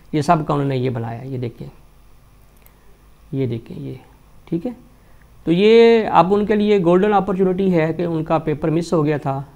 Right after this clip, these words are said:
तो ये दोबारा जो है ना इसको रिकनेक्ट किया गया है, ठीक है।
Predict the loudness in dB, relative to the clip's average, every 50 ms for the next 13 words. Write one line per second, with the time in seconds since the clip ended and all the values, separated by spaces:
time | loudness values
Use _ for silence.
0 | -20 -14 -8 -4 -2 0 0 0 -2 -2 -4 -4 -4 -4 -4 -2 -2 -2 0 0
1 | 0 0 0 -2 -2 -4 -4 -6 -6 -6 -4 -4 -4 -6 -6 -10 -16 -20 -20 -20
2 | -20 -14 -8 -4 -2 0 0 2 2 2 2 2 0 -4 -6 -2 0 0 0 0
3 | 0 0 0 0 0 -2 -4 -6 -8 -12 -20 _ -14 -6 -6 -4 -2 -2 -4 -4
4 | -6